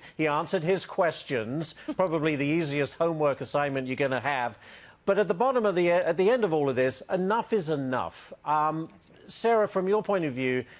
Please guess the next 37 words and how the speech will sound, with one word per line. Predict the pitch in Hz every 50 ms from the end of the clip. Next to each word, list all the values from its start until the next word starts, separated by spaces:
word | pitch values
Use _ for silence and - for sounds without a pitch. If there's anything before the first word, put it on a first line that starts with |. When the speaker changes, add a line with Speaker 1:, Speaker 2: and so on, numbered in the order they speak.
| - _
Speaker 1:
the | -
president | - - 190 208 180 220 214 190
has | 165 - 165
answered | 160 160 151 - 165 147
his | 156 147 -
questions. | - - 127 123 - - 139 123 113
This | 127 120
has | 127 123
been | 147 139
going | 131 151 147 143 143 143
on | 147 143 143 -
forever. | 156 - 139 139 139 135 151
I | 151 139
think | 123 - 170 156 - - - - _
one | - 156 175 190
point | - - 190 180 160 -
four | - - 170 165 156
million | 143 139 147 156 170 165 165 160 147
pages | 139 - 143 143 147 139 120 123 110 101 98 90 - - - - _ _ _ _
of | - 131 123 123 104 -
evidence | - 151 147 135 139 127 117 98 -
has | 135 123 -
now | 131 135 135 139
been | 123 151 135 131 127 117
gathered | 98 147 147 143 131 110 117 104 92
by | 117 120 120 120
this, | 110 123 120 110 - - - - - _ _ _ _
well, | 175 131 120 131 147 -
as | 143 117 117
Lou | 127 139 147 147
would | 139 120
call | - - 113 107 127
it, | 160 139
a | 123
witch | 113 107 131 120 - - -
hunt. | 117 101 95 120 170 - - - - - - - - -
Um, | 151 147 156 156 156 160